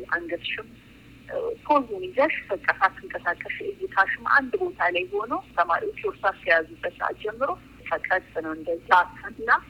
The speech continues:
እና ከአንቺ ኮፒ ያደርጋሉ ተማሪዎች። ገርምሽ ክረምት አለ፣ ብርድ አለ፣ ፀሐይ አለ፣ ምን አለ። አሁን ውጪ ጎርፍ ዝናብ እየዘነበ እኔ ገብቼ እቆማለሁ። ጸጥታ፣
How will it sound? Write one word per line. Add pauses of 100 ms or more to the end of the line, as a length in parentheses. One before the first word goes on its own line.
(200)
እና
ከአንቺ
ኮፒ
ያደርጋሉ (100)
ተማሪዎች። (200)
ገርምሽ
ክረምት
አለ፣ (140)
ብርድ
አለ፣ (220)
ፀሐይ
አለ፣ (260)
ምን
አለ። (120)
አሁን (380)
ውጪ (160)
ጎርፍ (420)
ዝናብ
እየዘነበ
እኔ
ገብቼ (880)
እቆማለሁ። (320)
ጸጥታ፣